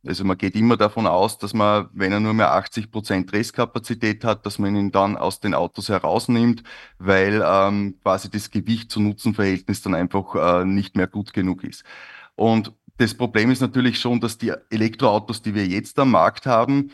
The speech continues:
dass das nicht so einfach ist, dass man sagt, ich nehme jetzt den Akku raus und gebe einen neuen rein, sondern dass das schon ein größerer Umbau ist. Und da habe ich ja letztes Mal von den Wechselakkusystemen gesprochen, weil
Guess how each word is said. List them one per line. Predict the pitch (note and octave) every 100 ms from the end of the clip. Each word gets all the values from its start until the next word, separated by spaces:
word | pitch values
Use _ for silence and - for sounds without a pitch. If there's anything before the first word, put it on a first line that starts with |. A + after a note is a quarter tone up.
| - _ _
dass | G#2+
das | G#2+ A#2
nicht | B2 C3+
so | B2+
einfach | G2+ G#2 A2+
ist, | A#2 -
dass | G#2+
man | A2+
sagt, | G#2 G2+
ich | A#2 A2
nehme | G2+
jetzt | G#2+ -
den | A2
Akku | C#2+ - A#2+
raus | G#2 F#2 A2 A#2
und | G#2 -
gebe | A2+ A2
einen |
neuen | G2+ G2 G#2
rein, | F#2 F2 G#2
sondern | A2 G#2+ G#2+
dass | G#2 -
das | G#2 -
schon | G#2 G#2+
ein | A2
größerer | G#2 G#2 - F#2+
Umbau | F2 C3 C3+ F#2 F2+
ist. | G#2+ C3+ - - - - _
Und | G#2 A2 A2+ A2+ _ _
da | A2
habe | A2
ich | B2
ja | A#2+
letztes | A2 A2 C3
Mal | B2+
von | A#2+ B2
den | A#2+
Wechselakkusystemen | G2 B2+ - F2+ - - A2 B2 - G#2 B2
gesprochen, | B2 A#2 - G#2 - A2
weil | A2